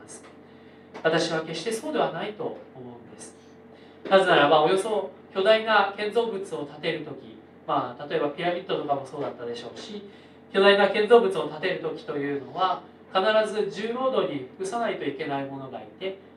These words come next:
そして上に監督として立つ人間がいるということです。まあ、そのような中で、えー、この建物、バベルの塔も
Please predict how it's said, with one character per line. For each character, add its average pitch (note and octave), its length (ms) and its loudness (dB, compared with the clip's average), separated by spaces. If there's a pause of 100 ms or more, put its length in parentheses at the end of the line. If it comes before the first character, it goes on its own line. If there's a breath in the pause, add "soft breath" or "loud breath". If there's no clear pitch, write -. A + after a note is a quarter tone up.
(120)
そ A#3+ 80 0
し A#3 80 -4
て G3+ 180 4
上 A3 160 4
に F#3 360 -4
監 E3 160 -8
督 D#3+ 160 -12
と E3 120 -14
し - 120 -14
て F#3 280 -4
立 F#3 220 -12
つ - 140 -12 (160)
人 B2 160 -18
間 A#2+ 260 -18
が F3 60 -14
い E3+ 40 -16
る B2 140 -16
と C#3 180 -16
い B2+ 80 -12
う - 40 -16
こ - 120 -20
と - 120 -18
で - 80 -20
す。 - 180 -18 (760 loud breath)
ま E3+ 100 8
あ、 E3 40 6
そ E3+ 140 0
の G3+ 100 4
よ G#3+ 160 4
う - 40 0
な E3+ 100 4
中 F3+ 260 2
で、 A#3 280 2 (240)
え A#2 220 -10
ー、 - 40 -20
こ C#3+ 80 -8
の A#2+ 340 -8
建 C#3+ 240 -10
物、 B2 120 -12 (160)
バ D3 160 2
ベ C#3+ 80 -2
ル B2+ 100 -6
の B2+ 60 -12 (140)
塔 A3 100 -6
も - 260 -6